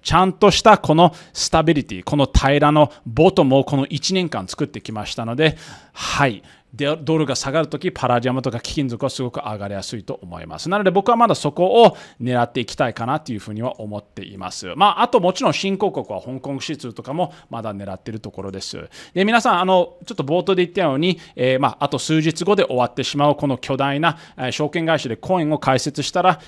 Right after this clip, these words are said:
えー、あの、証券会社で、えー、口座開設してもらえるっていうキャンペーンですね。今、特にこちらは、えーと、まあ、僕が、あの、話して、先ほど話してた銘柄、もう対応できる証券会社も含まれてます。例えば、アイジー証券だと、アメリカ国債、日本国債、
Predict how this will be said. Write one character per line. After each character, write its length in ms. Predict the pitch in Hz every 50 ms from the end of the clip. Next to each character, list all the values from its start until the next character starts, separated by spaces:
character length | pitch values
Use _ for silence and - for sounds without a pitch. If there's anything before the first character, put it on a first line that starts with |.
| - -
え 200 | - 107 110 117
ー、 40 | 110
あ 60 | 110
の、 540 | 113 113 107 107 107 104 104 104 101 107 -
証 160 | - - 165
券 120 | 160 160 165
会 100 | 151 135
社 100 | 143 127
で、 140 | 135 139 -
え 100 | - 120
ー、 40 | -
口 180 | - 160 170
座 100 | 165 180
開 140 | - 175 175
設 180 | - 190 185 -
し 40 |
て 100 | - 156
も 140 | 135 131 104
ら 100 | 98 92
え 60 | 92
る 80 | 117 165
っ 20 |
て 140 | 165 165 127
い 40 | 113
う 60 | 101
キ 100 | - -
ャ 60 | 120
ン 60 | 113 104
ペ 120 | - 135
ー 60 | 107
ン 20 | 95
で 100 | 87 85
す 100 | - 180
ね。 160 | 180 160 - - - - - -
今、 300 | - 254 262 247 202 180
特 240 | - 226 226 233 208
に 80 | 175
こ 160 | - - 170 160
ち 100 | - 196
ら 140 | 196 190
は、 240 | 185 220 226 - - - - _
え 240 | - 123 127 131 131
ー 80 | 127 -
と、 480 | - 139 139 139 135 135 135 135 147 -
ま 160 | 196 160 117
あ、 60 | 107
僕 240 | 107 135 135 - 185
が、 180 | 180 180 180 175 -
あ 80 | -
の、 240 | 165 160 160 156 151
話 260 | 113 139 160 190 180
し 20 | -
て、 120 | - 120
先 200 | - 135 131 -
ほ 60 | 151
ど 60 | 143 135
話 240 | 120 139 135 127
し 20 | -
て 60 | 135
た 120 | - 104
銘 200 | 98 101 101 104
柄、 220 | 104 123 160 175 170 - - - -
も 120 | 147 151
う 20 | 151
対 220 | - - 175 185
応 80 | 196 196
で 100 | 214 247
き 80 | - 220
る 80 | 143
証 220 | - - 147 143 -
券 120 | 147 135
会 140 | 131 131 110
社 120 | - 127
も 100 | 131 143
含 200 | - - - 131
ま 60 | 110
れ 80 | 104 92
て 120 | - 92
ま 120 | 90 87 85
す。 140 | - - 98
例 240 | - 131 - 147
え 20 | 131
ば、 140 | 123 160 135
ア 80 | 139
イ 60 | 147
ジ 100 | 139 147
ー 20 | 139
証 200 | - - 151 135
券 120 | - 135
だ 140 | 127 123 123
と、 240 | - 190 185 151 - - - -
ア 120 | - 117 117
メ 120 | 131 127
リ 80 | 127 127
カ 140 | - 135 -
国 160 | - 151 135 -
債、 200 | - 127 107 104
日 80 | 110 104
本 180 | 107 131 131
国 180 | - - 135 - -
債、 360 | - - 110 120 147 156